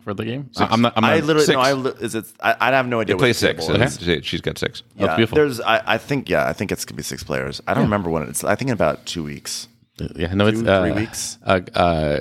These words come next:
Speaker 1: carb load, like, like, carbo load. <laughs>
Speaker 2: Yeah, treat yourself gentle the day
Speaker 3: Like,
Speaker 2: before and
Speaker 3: I,
Speaker 2: the day after.
Speaker 3: I don't like being this person that has to, like,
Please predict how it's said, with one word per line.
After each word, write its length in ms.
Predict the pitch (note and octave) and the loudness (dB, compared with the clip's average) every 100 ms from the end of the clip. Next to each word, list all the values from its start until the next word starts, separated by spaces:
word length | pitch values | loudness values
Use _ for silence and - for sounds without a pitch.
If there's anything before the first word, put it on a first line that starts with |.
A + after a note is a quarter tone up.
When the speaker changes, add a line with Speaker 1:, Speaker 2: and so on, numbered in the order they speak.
| - _ _ _ | -4 _ _ _
Speaker 1:
carb 240 | A#2 G#2 | 0 0
load, 220 | F#2+ F2+ D#2 | 0 -2 0
like, 180 | F#2 | 2
like, 400 | F#2 F#2 - - - - _ _ _ _ - | 2 0 -4 -20 -20 -20 _ _ _ _ 0
carbo 240 | G#2 F#2+ | 2 4
load. 360 | F2 E2+ F2+ - | 2 0 0 0
<laughs> 40 | - - - - - - - _ _ - | 0 2 0 0 -4 -8 -20 _ _ -2
Speaker 2:
Yeah, 80 | C3+ | -2
treat 340 | - - C#3 | 0 0 2
yourself 280 | D3 D3+ C#3+ | 2 2 2
gentle 340 | A2+ G#2+ A#2+ A2+ | 2 2 2 2
the 100 | G#2 | 2
day 140 | F#2+ | 2
Speaker 3:
Like, 160 | F#2+ A#2 | 0 -2
Speaker 2:
before 240 | G#2 F2+ | 0 2
and 40 | F#2 | 4
Speaker 3:
I, 140 | C3 | 4
Speaker 2:
the 60 | F#2+ | 4
day 180 | F2 E2+ | 4 4
after. 300 | D#2 D#2 E2+ | 2 0 0
Speaker 3:
I 120 | A2+ | 2
don't 240 | D3+ E3+ B2 | 2 0 0
like 340 | G2 G2+ - | 0 0 -4
being 320 | F#2+ F#2 G2+ | -4 -2 -2
this 160 | F2+ F2 | -2 -4
person 480 | - D2 D2 G#2+ G#2+ | -2 -2 -2 -2 0
that 140 | F2 | 0
has 240 | E2 D#2 - | 0 -2 -2
to, 100 | D#2+ | -4
like, 240 | D2 C#2+ | -4 -6